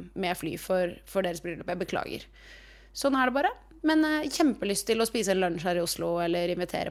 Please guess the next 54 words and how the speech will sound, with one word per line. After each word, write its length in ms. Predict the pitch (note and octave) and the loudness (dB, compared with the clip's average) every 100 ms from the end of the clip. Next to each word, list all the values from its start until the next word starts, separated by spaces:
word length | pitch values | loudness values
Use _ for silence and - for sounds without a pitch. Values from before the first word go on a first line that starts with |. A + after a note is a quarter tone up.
| - | -6
på 80 | |
en 560 | - - - - - E4 | -4 -4 -6 -12 -6 2
middag, 460 | D#4 A3 E3+ F3+ F3 | 2 2 2 2 2
eller 160 | F3 | -2
noe 80 | E3 | -2
hyggelig 240 | F3+ F3+ F#3 | -4 0 2
sånn. 160 | G3+ G3 - - - - - - - - - - - | 2 0 -12 -20 -20 -20 -20 -20 -20 -20 -20 -20 -16
Det 240 | F3 A#3+ A#3 | 4 8 8
må 220 | A3 G3+ | 8 6
jeg 80 | G3+ | 6
også 240 | G3 - | 6 4
være 400 | G3+ F#3 F#3+ G3 | 4 6 6 2
kvinne 240 | F#3 A#3 F#3 | 2 0 0
nok 160 | F3 - | -4 -4
til 80 | G3 | -2
å 40 | |
kunne 100 | A3 | 0
si, 160 | G#3+ A#3+ | 4 6
da. 80 | A3+ - - - | 4 2 -16 -2
Sånn, 220 | - B3+ - | 2 2 2
til 160 | - A#3 | 4 6
og 60 | |
med 100 | A#3+ | 8
jeg, 320 | G#3+ A3+ A#3+ D3+ | 6 6 2 0
som 240 | - A3+ - - | 2 2 2 -4
skyter 560 | - - - C#4 C4+ C#4+ | 2 4 6 6 4 2
så 140 | B3+ G#3 | 2 0
hardt 160 | G3 | -2
fra 80 | A3+ | 0
hofta, 240 | G#3+ - | 0 0
som 80 | F3 | -2
sagt, 240 | F#3+ A#3 A#3 | 2 2 2
jeg 160 | A#3 | 2
bare 160 | A3 G#3 | 2 0
snakker 300 | A3+ - G3 | -2 -2 -2
jo 20 | - | 0
i 160 | A3+ C#4+ - - - | -4 -4 -10 -18 -2
hytt 400 | - C#4 - - | 2 2 0 0
og 80 | C4 | 0
pine 320 | - A#3+ F#3+ | 2 0 0
i 80 | A3 | 2
den 140 | G#3+ G3 | 2 0
podcasten 340 | - F3+ A#3+ | 0 0 2
her. 80 | B3 - - | 2 0 -2
Til 140 | - D4 | 4 6
og 20 | |
med 160 | C#4+ | 6
jeg 300 | A#3 C4+ C#4 | 6 8 8
synes 180 | C4+ G#3 | 4 2
at 80 | A3 | 2
det 80 | G3 | 2
hadde 160 | F#3 | 2
vært 160 | F3+ F#3+ | 0 0
ubehagelig, 320 | G#3+ G3 A#3 | 2 4 2